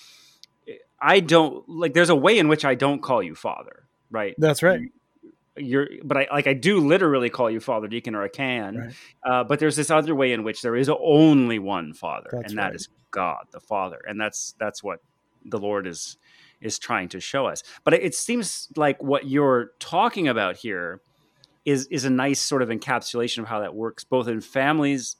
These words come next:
Speaker 1: and in, in, and in church communities and in liturgies, is that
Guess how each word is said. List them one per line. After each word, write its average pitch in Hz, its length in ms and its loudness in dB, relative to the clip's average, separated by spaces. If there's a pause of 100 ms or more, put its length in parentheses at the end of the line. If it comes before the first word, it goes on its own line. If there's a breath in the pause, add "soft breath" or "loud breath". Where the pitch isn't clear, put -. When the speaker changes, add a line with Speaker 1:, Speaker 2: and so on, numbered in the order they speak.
(140)
Speaker 1:
and 110 160 -6
in, 104 160 -8
in, 101 320 -10
and 107 160 -8
in 101 100 -6
church 117 300 -8
communities 139 540 0
and 107 80 -6
in 101 140 -8
liturgies, 107 800 -4 (680 loud breath)
is 131 300 -4
that 117 340 0